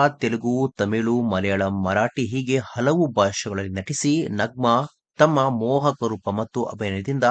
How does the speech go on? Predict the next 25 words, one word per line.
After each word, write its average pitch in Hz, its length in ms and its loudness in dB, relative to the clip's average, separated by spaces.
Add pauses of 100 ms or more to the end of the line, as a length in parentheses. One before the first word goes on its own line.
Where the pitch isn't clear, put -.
(200)
ಕೋಟ್ಯಾಂತರ 143 600 0
ಜನರ 104 320 -2
ಹೃದಯ 95 360 -4
ಗೆದ್ದಿದ್ದಾರೆ. 90 720 -8
ಖ್ಯಾತ 202 320 8
ನಟನನ್ನ 139 460 4
ನಟಿ 123 440 2
ನಗ್ಮಾ 117 440 0
ಪ್ರೀತಿಸುತ್ತಿದ್ದಾರೆ 107 960 -2
ಎಂಬ 104 160 -2
ವದಂತಿಯೊಂದು 120 1000 -2
ಆ 123 200 6
ಕಾಲದಲ್ಲಿ 107 540 -2
ಬಲು 107 180 -4
ಜೋರಾಗಿ 143 480 2
ಹಬ್ಬಿತ್ತು. 98 580 -6 (360)
ನಟನ 143 400 6
ಪ್ರೀತಿಯ 135 480 4
ಬಲೆಯಲ್ಲಿ 98 480 0
ಬಿದ್ದ 120 320 -2
ನಗ್ಮಾ 127 800 4 (140)
ಜೊತೆ 143 360 2
ಅವರ 113 280 2
ಮದುವೆ 123 400 0
ನಡೆಯಲಿಲ್ಲ. 98 600 -2